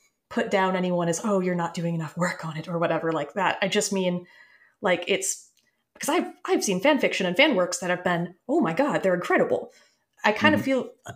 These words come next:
Speaker 1: think of it as a little bit of another form of that, and I hope that's not disrespectful of me. But yeah, if, if you're creatively inspired by that and you're seized by it and you want to write, like,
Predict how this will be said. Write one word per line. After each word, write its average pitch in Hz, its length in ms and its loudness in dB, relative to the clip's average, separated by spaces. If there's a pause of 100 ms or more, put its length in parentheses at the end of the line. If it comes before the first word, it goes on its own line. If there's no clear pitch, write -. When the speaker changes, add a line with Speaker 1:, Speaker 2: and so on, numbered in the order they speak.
(120)
Speaker 1:
think 240 140 2
of 220 100 0
it 226 80 2
as 185 100 2
a 190 80 -2
little 196 320 0
bit 208 120 0
of 196 100 0
another 175 260 0
form 180 300 0
of 160 100 -10
that, 180 240 0
and 170 100 -2
I 160 40 0
hope 170 180 -2
that's - 240 -6
not 170 140 -4
disrespectful 175 600 -6
of 247 140 -4
me. 294 300 -4 (100)
But 190 240 2 (140)
yeah, 254 240 0
if, 196 180 -2
if 208 180 -4
you're 339 380 0
creatively 208 600 0
inspired 175 440 -2
by 233 140 0
that 262 300 0
and 190 100 -2
you're 190 80 -2
seized 202 380 -6
by 233 140 2
it 233 140 0
and 190 120 0
you 190 100 0
want 185 200 -4
to 180 100 -2
write, 196 420 -2
like, 175 280 -4